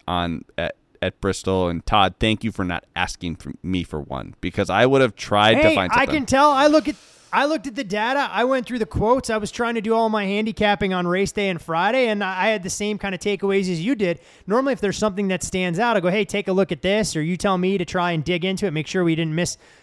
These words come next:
Speaker 2: a particular angle. But there was nothing that stood out, and I feel it would have been a true coin flip,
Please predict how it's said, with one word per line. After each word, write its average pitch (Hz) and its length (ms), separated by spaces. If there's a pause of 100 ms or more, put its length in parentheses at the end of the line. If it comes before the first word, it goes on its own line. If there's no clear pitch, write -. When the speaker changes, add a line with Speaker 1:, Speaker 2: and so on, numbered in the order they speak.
Speaker 2:
a 165 80
particular 165 540
angle. 185 280
But 139 120
there 202 120
was 175 160
nothing 175 420
that 156 120
stood 156 240
out, 147 260
and 170 80
I 160 60
feel 180 240
it 165 60
would 175 120
have 165 80
been 160 120
a 156 40
true 185 240
coin 233 360
flip, 113 340